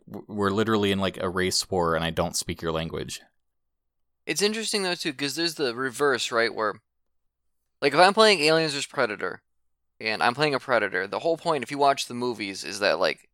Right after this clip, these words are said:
Speaker 2: it's this nonstop killing machine that's invisible, has the best weapons, and it's just hunting humans for fun.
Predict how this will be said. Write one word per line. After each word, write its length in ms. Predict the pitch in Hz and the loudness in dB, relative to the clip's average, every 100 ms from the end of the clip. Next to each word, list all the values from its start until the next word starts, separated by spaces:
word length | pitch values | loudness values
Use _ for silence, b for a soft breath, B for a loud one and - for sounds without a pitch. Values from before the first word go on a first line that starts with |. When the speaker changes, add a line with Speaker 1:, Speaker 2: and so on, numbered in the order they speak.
| _ | _
Speaker 2:
it's 160 | - | -6
this 180 | - 107 | -4 -6
nonstop 600 | 113 135 143 135 131 92 | 2 4 4 4 4 4
killing 480 | - - 143 143 131 | 0 -4 -2 -2 -4
machine 680 | 113 - - 117 101 92 92 _ _ _ | -4 -2 -2 -2 -4 -4 -8 _ _ _
that's 240 | - 110 - | -4 -4 -4
invisible, 560 | 123 123 131 123 139 | -2 0 2 2 0
has 180 | 127 117 | 2 0
the 80 | 107 | -2
best 360 | - 104 113 117 | 4 4 4 4
weapons, 420 | 113 110 113 101 | 4 6 -2 -4
and 80 | 107 | -6
it's 120 | 117 | -6
just 140 | 135 | -6
hunting 360 | - 156 156 156 | -2 -2 -2 -4
humans 360 | 147 139 139 | -4 -4 -4
for 140 | - 104 | -6 -10
fun. 480 | - - - - | -10 -6 -4 -6